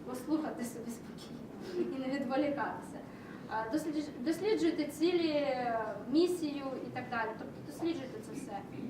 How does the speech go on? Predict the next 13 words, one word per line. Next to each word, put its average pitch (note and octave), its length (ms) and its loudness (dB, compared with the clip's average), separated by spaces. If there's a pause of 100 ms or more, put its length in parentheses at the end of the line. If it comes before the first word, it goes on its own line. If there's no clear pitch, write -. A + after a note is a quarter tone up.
(400)
Не C4+ 100 0
вичікуйте F4+ 460 0
підписання C#4+ 640 0
контракту. A3+ 500 0
Тобто A#3+ 300 -6
ви D4 60 2
нам C#4+ 100 2 (100)
надіслали E4 640 4
якийсь, D#4 380 -2
начебто C#4+ 400 -2
вам B3 220 0 (220)
надали B3 380 0
угоду D#4 480 2